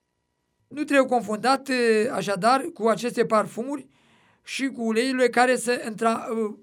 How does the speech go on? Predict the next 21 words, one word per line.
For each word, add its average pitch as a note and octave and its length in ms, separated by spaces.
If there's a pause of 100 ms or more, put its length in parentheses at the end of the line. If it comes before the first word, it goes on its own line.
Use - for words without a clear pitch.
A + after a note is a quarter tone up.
(300)
eh, G#3 60 (120)
alții A#3 340
confundă A#3+ 480
cu A#3 380 (340)
mirul B3 300
cu - 140
uleiurile A#3+ 440
care A#3+ 260
se A#3+ 380 (180)
folosesc G#3 460
în G#3 80
practica A3+ 480
de A3 80
cult A#3 200
a A#3+ 80
bisericii, A#3+ 600 (380)
și - 140
anume A#3 420 (280)
cu - 120
uleiul A3+ 600 (100)
sau A3+ 400